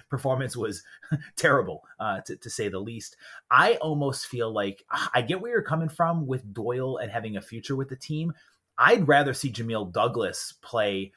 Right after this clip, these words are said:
than Doyle, just because at least Douglas has the experience of, you know, he started eleven games during the forty-six games he's played, uh, with the Titans.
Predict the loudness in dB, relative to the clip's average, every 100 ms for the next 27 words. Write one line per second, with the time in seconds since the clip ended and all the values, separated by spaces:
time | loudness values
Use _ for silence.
0 | _ -6 -2 0 0 0 -4 -4 -4 -2
1 | 0 -2 -4 -6 0 2 4 2 0 -2
2 | -4 -4 -8 -8 -8 -10 -4 0 2 2
3 | -2 -6 -8 -10 -12 _ _ -12 -6 -4
4 | -2 0 0 2 0 0 -2 -4 -6 -4
5 | -6 -8 -4 -4 -4 -6 -8 -6 -6 -8
6 | -12 -12 -10 -10 -10 -12 -14 -12 -6 -2
7 | -2 -4 -8 -20 _ -6 -4 -4 -6 -8
8 | -4 -4 -4 -4 -4 -6